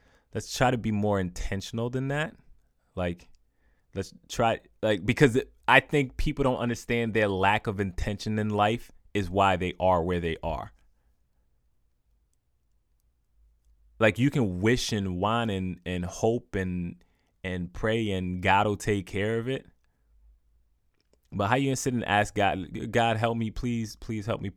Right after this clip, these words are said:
uh, pass this test"? And you didn't study. You didn't do your part.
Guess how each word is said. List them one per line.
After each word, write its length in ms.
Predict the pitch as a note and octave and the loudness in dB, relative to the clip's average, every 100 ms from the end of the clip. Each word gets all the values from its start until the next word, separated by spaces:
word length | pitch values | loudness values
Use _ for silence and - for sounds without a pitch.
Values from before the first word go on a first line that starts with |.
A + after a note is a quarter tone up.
| - | -6
uh, 180 | F#2+ F2 | -2 0
pass 320 | - G2+ F#2+ | 0 0 -2
this 160 | F2 - | -8 -8
test"? 340 | G2 - - _ G2+ | -8 -8 -12 _ -4
And 100 | G#2+ | -2
you 80 | |
didn't 200 | G#2 G2+ | -2 -4
study. 440 | - G2+ G2 F#2+ - | -4 -2 -2 -6 -8
You 60 | B2 | -4
didn't 160 | E3 C3+ | -4 -2
do 80 | |
your 160 | C3+ A2 | -2 -2
part. 560 | - - B2+ A2 - | -4 -6 -2 0 -2